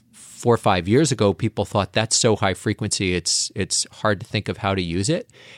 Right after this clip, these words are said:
And now that we're talking about frequency bands that are ten times higher than that, it doesn't sound so high anymore. And now people are saying, "Wait, there's real value in that." And, and that's likely to become the foundation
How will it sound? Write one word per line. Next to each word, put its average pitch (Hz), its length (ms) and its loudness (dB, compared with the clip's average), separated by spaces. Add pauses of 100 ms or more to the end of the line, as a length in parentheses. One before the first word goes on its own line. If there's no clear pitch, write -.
(100)
And 107 140 0
now 110 180 4
that 120 140 0
we're 107 120 2
talking 107 380 -2
about 95 240 -2
frequency 101 400 -4
bands 92 380 -2
that 98 120 -6
are 90 80 0
ten 107 280 -2
times 95 320 -4
higher 90 320 0
than 87 200 -6
that, 123 320 -2 (300)
it 113 80 -4
doesn't 160 260 4
sound 135 300 2
so 120 180 2
high 135 260 2
anymore. 85 460 -4
And 101 140 -2
now 107 180 2
people 110 360 0
are 95 80 2
saying, 92 260 -2
"Wait, 92 240 0
there's 104 240 0
real 127 240 2
value 104 500 2
in 85 140 -2
that." 82 280 -2 (500)
And, 101 260 0 (100)
and 101 160 0
that's 120 300 0
likely 104 540 0
to 92 100 0
become 95 380 -4
the 85 80 -2
foundation 87 840 -2